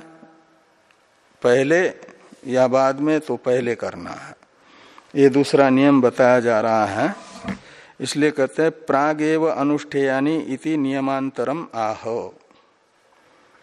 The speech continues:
कि ब्रह्म विद्या उत्पत्ति से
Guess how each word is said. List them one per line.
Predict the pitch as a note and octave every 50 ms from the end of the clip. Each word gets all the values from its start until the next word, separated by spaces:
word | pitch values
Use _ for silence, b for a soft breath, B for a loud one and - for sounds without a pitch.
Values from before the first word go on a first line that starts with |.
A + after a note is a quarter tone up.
| b b b b b b b b b b b b b b b b b _ _ -
कि | - - B2 A#2+
ब्रह्म | A2+ A2 D3 D3+ D#3+ D#3+ D#3
विद्या | C#3+ C#3+ C#3 B2 B2 D3 D3+ D#3 D#3
उत्पत्ति | C#3+ C3 - - - D3 C#3 - - - C#3 C3+
से | - D#3 D#3